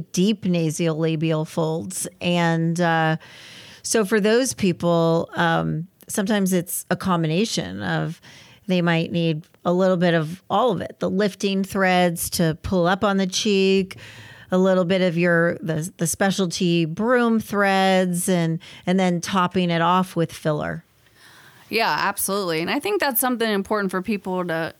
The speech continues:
Speaker 2: understand in general when it comes to aesthetics is, you know, a lot of times it takes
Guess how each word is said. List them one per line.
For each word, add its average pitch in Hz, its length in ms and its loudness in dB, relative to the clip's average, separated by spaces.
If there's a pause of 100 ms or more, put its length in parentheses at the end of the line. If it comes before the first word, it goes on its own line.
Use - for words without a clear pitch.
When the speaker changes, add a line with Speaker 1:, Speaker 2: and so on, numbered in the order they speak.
(180)
Speaker 2:
understand 202 640 -2
in 180 120 0
general 185 440 0
when 175 100 0
it 170 80 -2
comes 190 280 -4
to 185 120 -4
aesthetics 170 640 -2
is, 175 380 -4 (440)
you 220 120 0
know, 190 160 2
a - 20 2
lot 214 180 2
of 247 120 0
times 220 240 0
it 185 120 -4
takes - 540 -4